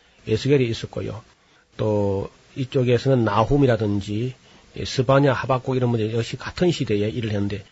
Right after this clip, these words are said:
어, 하박국, 스바냐 이런 분들은 짧은 시간, 그 단편적으로 일했지만은 예레미야는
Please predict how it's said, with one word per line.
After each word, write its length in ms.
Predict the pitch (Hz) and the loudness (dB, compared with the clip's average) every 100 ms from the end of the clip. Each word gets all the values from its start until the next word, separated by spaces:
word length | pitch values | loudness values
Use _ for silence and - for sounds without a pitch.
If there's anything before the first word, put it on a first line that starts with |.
| _ _ - | _ _ -2
어, 500 | 131 127 123 120 117 - | 2 4 4 2 0 -4
하박국, 520 | - 175 196 - 202 | -2 2 2 0 -4
스바냐 280 | - 160 170 | 0 4 4
이런 140 | 151 | 4
분들은 180 | 143 120 | 4 0
짧은 440 | - - 190 170 131 | -2 0 2 4 2
시간, 600 | 135 117 113 104 98 - - - - | 2 2 2 0 -4 -10 -16 -18 -10
그 160 | 113 | -8
단편적으로 680 | - 120 131 147 175 175 131 | -2 2 4 6 6 4 4
일했지만은 640 | 117 117 - 107 113 123 123 | 4 0 0 0 0 0 2
예레미야는 600 | 123 139 151 156 120 | 6 8 8 8 4